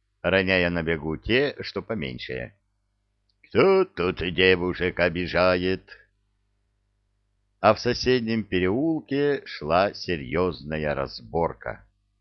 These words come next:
Человек десять крепких мужичков дружно наседали на доброго молодца, который их мутузил направо и налево, лихо работая кулаками.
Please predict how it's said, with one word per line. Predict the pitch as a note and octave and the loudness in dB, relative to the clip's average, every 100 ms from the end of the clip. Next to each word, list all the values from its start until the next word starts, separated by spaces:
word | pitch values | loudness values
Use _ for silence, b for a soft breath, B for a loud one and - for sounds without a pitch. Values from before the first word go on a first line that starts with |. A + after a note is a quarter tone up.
| _ _ _ _ _ | _ _ _ _ _
Человек | - G2 C3 D#3+ D3 G2+ | -2 2 4 2 0 -2
десять | F#2+ G#2 - A2+ - | 0 0 0 -10 -8
крепких | - A2+ C3+ - D#2 - | -2 0 0 -4 -10 -8
мужичков | C#3+ A#2 B2 - C#3+ E3+ - _ _ _ _ _ _ | -12 -12 -14 -4 0 0 -2 _ _ _ _ _ _
дружно | F#2 D#3+ F3 C3+ D3 | 2 4 4 2 -2
наседали | C#3 - A#2+ A#2+ B2+ A2+ | -2 0 2 2 2 2
на | A2+ | 0
доброго | F2 G#2 F#2 F2+ F2 E2 | 0 0 0 -2 0 0
молодца, | D#2+ E2+ D2+ - - C2+ B1 - _ _ _ - | 0 0 -2 -6 -12 -8 -8 -10 _ _ _ 2
который | G2 F#2+ F#2+ F#2 F2 | 2 4 2 2 -2
их | D#2 | -6
мутузил | D#2+ E2+ D3+ E3+ C3 D3+ D#3 - | -8 -4 0 0 0 -2 -2 -4
направо | F2+ E2+ D#2 F2 F2+ F2 | -4 -2 0 2 2 0
и | |
налево, | E2+ D#2+ D2+ C#2 C2 - _ _ - | -2 -2 -2 -2 -6 -10 _ _ -10
лихо | B2 D3+ - B2+ | -4 -2 2 2
работая | B2 A2+ F#2 F#2 F#2+ | 2 -2 -2 -2 -2
кулаками. | F2+ G2 G#2 G#2 - - - - - | -4 -8 -6 -6 -6 -8 -10 -14 -18